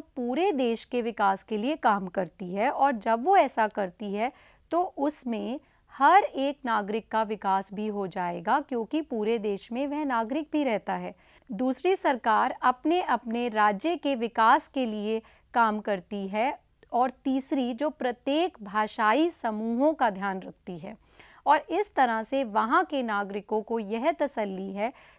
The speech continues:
कि हमारे विकास के लिए एक नहीं बल्कि तीन, तीन सरकारें हैं। तो आपने देखा कि सत्ता की साझेदारी करने से किस प्रकार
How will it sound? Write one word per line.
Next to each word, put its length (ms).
कि 140
हमारे 560
विकास 440
के 160
लिए 380
एक 280
नहीं 280
बल्कि 340
तीन, 340
तीन 260
सरकारें 580
हैं। 160
तो 60
आपने 540
देखा 460
कि 160
सत्ता 600
की 200
साझेदारी 760
करने 360
से 200
किस 460
प्रकार 480